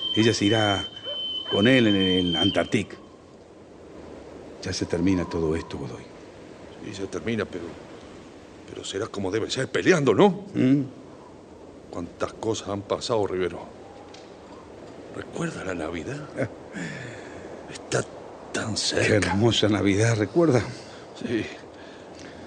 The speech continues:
Speaker 1: Recuerdo también cómo flameaba la bandera en el mástil del puerto.
Speaker 2: Sí.
Speaker 1: Nos pusimos en fila montados en nuestros potros y la saludamos con los ponchos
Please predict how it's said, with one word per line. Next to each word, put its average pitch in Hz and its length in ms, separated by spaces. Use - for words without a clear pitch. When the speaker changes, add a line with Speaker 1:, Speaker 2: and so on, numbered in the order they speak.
Speaker 1:
Recuerdo 107 340
también 101 320
cómo 98 240
flameaba 101 440
la 95 100
bandera 98 340
en 95 80
el 92 120
mástil 95 340
del 82 140
puerto. 87 460
Speaker 2:
Sí. - 120
Speaker 1:
Nos - 80
pusimos 90 460
en 80 120
fila 98 280
montados 85 480
en 82 120
nuestros 85 300
potros 101 420
y 90 40
la 87 100
saludamos 90 480
con 85 180
los 82 80
ponchos - 720